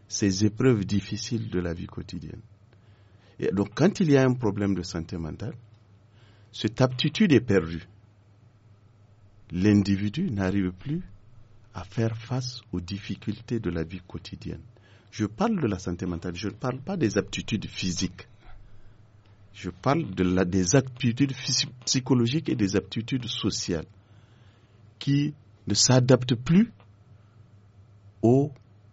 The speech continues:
difficultés de la vie quotidienne, aux conditions normales de la vie so-, quotidienne.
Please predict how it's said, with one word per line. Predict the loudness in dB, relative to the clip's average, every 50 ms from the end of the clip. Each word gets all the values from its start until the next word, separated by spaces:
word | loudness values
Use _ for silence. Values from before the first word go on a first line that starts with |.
| _ -20 _ _ _ -20 -6 0
difficultés | 2 4 4 4 0 -4 -4 -4 -6 -6 -4 -4 -4
de | -4 -4
la | -4 -4 -4
vie | -6 -6 -12
quotidienne, | -14 -14 -16 -14 -14 -14 -12 -10 -8 -6 -6 -4 -4
aux | -4 -4
conditions | -2 2 4 4 4 4 2 0 -2 -2 -2 0 0
normales | 2 2 0 0 -2 -4 -6 -6
de | -6 -8
la | -8 -8 -8
vie | -8 -10 -12
so-, | -12 -14 -14 -14
quotidienne. | -12 -12 -12 -12 -12 -12 -12 -12 -14